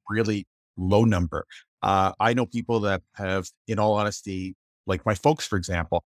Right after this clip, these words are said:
eighty to ninety percent of their wealth came from their ho-, their personal resin-, residences. And it's one of those things where I tell people, I said, "Keep in mind that at least in your own personal experience, in your own circle of friends,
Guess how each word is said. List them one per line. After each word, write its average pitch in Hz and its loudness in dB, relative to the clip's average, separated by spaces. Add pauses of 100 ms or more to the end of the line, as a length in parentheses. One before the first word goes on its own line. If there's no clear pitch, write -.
(220)
eighty 131 6
to 110 4
ninety 110 4
percent 104 -2
of 90 -4
their 92 -2
wealth 90 0
came 92 -6
from 90 -6
their 82 0
ho-, - -8 (100)
their 90 2
personal 85 -2
resin-, 82 0 (500)
residences. 107 2 (420)
And 110 4
it's - -8
one 131 0
of 127 0
those 120 2
things 117 0
where 104 4
I 101 4
tell 110 0
people, 101 -4
I 95 -2
said, 98 -4 (1800)
"Keep 196 0
in 185 2
mind 117 2
that 95 -2 (200)
at 113 -2
least 139 -2 (100)
in 131 2
your 131 6
own 214 8
personal 175 0
experience, 127 -2
in 107 -6
your 123 4
own 147 2
circle 151 0
of 127 -4
friends, 131 -2